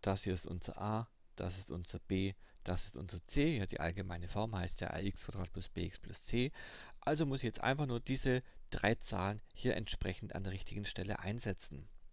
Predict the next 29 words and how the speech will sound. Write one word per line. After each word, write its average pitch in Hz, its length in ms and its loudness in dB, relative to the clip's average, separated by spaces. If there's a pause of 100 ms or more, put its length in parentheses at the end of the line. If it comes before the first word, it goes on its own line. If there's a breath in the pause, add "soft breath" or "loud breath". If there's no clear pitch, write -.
(420 loud breath)
Ist - 300 0
also 92 280 0
gleich 92 420 2
drei - 220 2
Komma 78 280 -4
drei - 300 -6
Quadrat 120 600 0 (1400 loud breath)
minus 107 460 0
vier 120 380 4
mal, 170 340 2
das 135 160 -4
bleibt - 360 2
ja, 147 120 2
das 101 260 -2
steht - 200 -4
immer 123 120 0
die 135 100 2
minus 135 280 -2
vier 139 160 2
dran, 139 280 0 (440 loud breath)
A 104 260 4
sind 101 460 -2 (520)
minus 98 480 -2
null 98 140 0
Komma 92 300 -2
sechs - 460 2 (560 soft breath)
und - 220 0 (100)
C 98 260 2
sind 135 400 -2